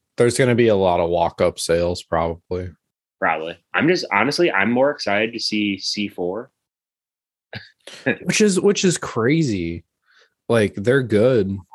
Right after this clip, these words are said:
Speaker 1: but, like, I've heard so many people just be like, "C four, I'm excited to see C four." I'm like,
Speaker 2: 'Cause they're fun.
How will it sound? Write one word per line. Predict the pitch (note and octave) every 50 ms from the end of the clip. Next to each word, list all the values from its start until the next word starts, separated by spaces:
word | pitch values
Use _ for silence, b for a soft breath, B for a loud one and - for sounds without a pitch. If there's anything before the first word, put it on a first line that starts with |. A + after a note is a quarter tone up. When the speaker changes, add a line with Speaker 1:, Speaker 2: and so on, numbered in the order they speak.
| - A2+ _ _ -
Speaker 1:
but, | A2+ G#2+ -
like, | F#2+ G2 F#2+ F2+ F2+ - - - _ _ _ _ -
I've | G#2 A2 G#2 G2+ - -
heard | - A#2+ A#2 A2+ G#2 G2
so | - - - G2+
many | G2+ A2 A2 G#2+ G2
people | - - G2 G2+ - G#2 F#2+ F#2+
just | F2 F#2+ F2+ F2+ - -
be | G2
like, | F#2+ F2+ F2 E2+ -
"C | - - G2+ F2+
four, | D#2+ - - G2+ G2+ G2 F2 E2 D#2+ - _ _ -
I'm | F#2+ F#2+ F#2
excited | F2+ - - G#2+ F#2 F2 F#2 F2+
to | F2+ F2
see | - - F#2+ F2+
C | - - - F#2 F2+
four." | - - F#2+ F#2+ F#2 F2 E2+ E2+ - B B B B B B B B -
I'm | A2+ G#2
like, | G2 F2+ - - _ _ _ _ _ _ _ _ _ _
Speaker 2:
'Cause | - G2+
they're | G2 F#2
fun. | - - - F2+ F#2 G2 E2 E2